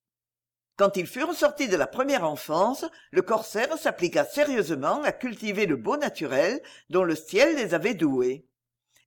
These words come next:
Et comme il ne doutait point qu'il n'y eût de grands mystères cachés dans leur naissance et dans la rencontre qu'ils en avaient faite, il voulut reconnaître par leur éducation ce présent des dieux.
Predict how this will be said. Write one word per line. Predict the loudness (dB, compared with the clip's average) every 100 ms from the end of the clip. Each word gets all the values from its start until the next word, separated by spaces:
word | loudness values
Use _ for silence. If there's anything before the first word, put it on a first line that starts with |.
| 4
Et | 4
comme | 4 0
il | 0
ne | -2
doutait | -2 0 -2
point | 0 0 2 0
qu'il | -4 -2
n'y | 2
eût | 2
de | 2
grands | 0 -2 -2
mystères | -6 -4 -2 -2 -2
cachés | -2 0 0
dans | 2
leur | 0 -2
naissance | -4 -4 2 2 2 -2 -10 -10 -14 -2
et |
dans | 2 2
la | 2
rencontre | 0 -2 -2 -6 -4 -4
qu'ils | -2 -2
en | -2
avaient | 0 -2
faite, | -2 2 2 2 -4 -14 _ _ _
il | 0
voulut | 0 2 2
reconnaître | 2 2 0 2 2 2 0
par | 0
leur | 0 0
éducation | 0 0 0 0 0 -4 -4 -4 -14
ce | -8
présent | -8 -2 -2 0 -2 2
des | 2
dieux. | 2 0 0 -2